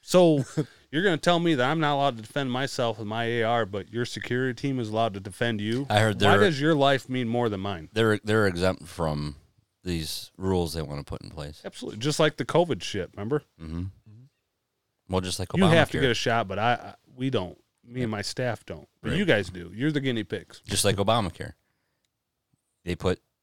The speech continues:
Speaker 2: the Obamacare on the citizens, but they kept their high-end, top-of-the-line insurance.
Speaker 3: Yeah.
Speaker 2: That's unconstitutional 'cause you can't put on people what you're not willing to take yourself.
Speaker 3: Yeah.
Speaker 2: You know? So, but we, we, we don't live in a, a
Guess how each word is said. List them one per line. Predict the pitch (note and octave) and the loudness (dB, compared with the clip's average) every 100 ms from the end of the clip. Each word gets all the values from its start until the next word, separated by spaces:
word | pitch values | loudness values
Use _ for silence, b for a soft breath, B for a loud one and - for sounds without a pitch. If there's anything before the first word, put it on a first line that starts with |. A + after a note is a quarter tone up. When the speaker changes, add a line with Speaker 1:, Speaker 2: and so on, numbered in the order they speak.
| _ _ | _ _
Speaker 2:
the | - F2+ | -2 2
Obamacare | F2+ G2+ G2+ G2 G2+ | 2 2 0 -2 -2
on | F#2 F2+ F2+ F2+ - | -2 -2 -2 -6 -10
the | G2 | -8
citizens, | - G#2+ E2 - D#2 E2+ - | -2 -2 -2 -4 -6 -8 -8
but | E2+ - | -8 -4
they | F2+ E2+ | -4 -2
kept | - F#2 - | -2 -4 -4
their | E2+ D#2+ D#2 D2+ | -8 -6 -6 -8
high-end, | - F#2 F2+ F2 E2+ E2 D#2+ E2 _ _ _ _ | -4 -2 -2 -4 -4 -6 -8 -12 _ _ _ _
top-of-the-line | G#2 G2 G2 G2 F2+ F2 E2 D#2+ - | -6 -4 -4 -4 -4 -4 -6 -8 -12
insurance. | E2 - D2 - - _ - | -16 -10 -10 -12 -20 _ -16
Speaker 3:
Yeah. | F2+ - _ _ _ _ _ - | -16 -16 _ _ _ _ _ -4
Speaker 2:
That's | B2+ | -2
unconstitutional | F3+ C3+ F2+ D2 - E2 D#2 - C2+ - | -2 0 -2 -2 -8 -8 -8 -8 -12 -14
'cause | - | -12
you | E2+ | -6
can't | A#2 G2 | -4 -2
put | G2 | -2
on | E2 | -2
people | F2+ E2 D2 | -4 -6 -6
what | D2 | -6
you're | C#2+ C#2+ | -6 -8
not | B1+ | -8
willing | C#2+ C#2 | -8 -8
to | C2+ | -10
take | - | -12
yourself. | - - - _ _ | -16 -16 -18 _ _
Speaker 3:
Yeah. | - F#2 - _ _ _ - | -8 -8 -10 _ _ _ -12
Speaker 2:
You | C#2+ | -10
know? | C#2 - _ _ _ - | -8 -12 _ _ _ -14
So, | - C2 - b b b | -10 -8 -10 b b b
but | - A2 | 6 8
we, | A2+ | 8
we, | A2 A#2 A2 G#2 | 6 4 4 4
we | G#2+ | 4
don't | G#2+ F#2+ | 4 4
live | G2+ | 2
in | F#2 | 2
a, | E2+ D#2 C#2+ - _ | 0 -2 -4 -8 _
a | D2+ C2+ B1 | -6 -4 -4